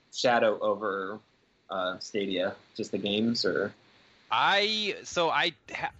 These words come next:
Speaker 2: Stadia is really, it's just an unknown quantity to me at this point.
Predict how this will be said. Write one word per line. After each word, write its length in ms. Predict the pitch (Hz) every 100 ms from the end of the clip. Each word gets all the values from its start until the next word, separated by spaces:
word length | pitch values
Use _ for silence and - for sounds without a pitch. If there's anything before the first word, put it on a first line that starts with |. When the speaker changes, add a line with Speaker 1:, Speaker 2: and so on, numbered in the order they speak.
| - -
Speaker 2:
Stadia 460 | - - 156 202 214
is 100 | 131
really, 280 | 110 123 123
it's 180 | 123 -
just 160 | 143
an 80 | 120
unknown 420 | 123 117 107 101 98
quantity 560 | - 87 92 98 117 117 _
to 80 | 113
me 180 | 117
at 100 | 117
this 140 | - 120
point. 340 | - 135 139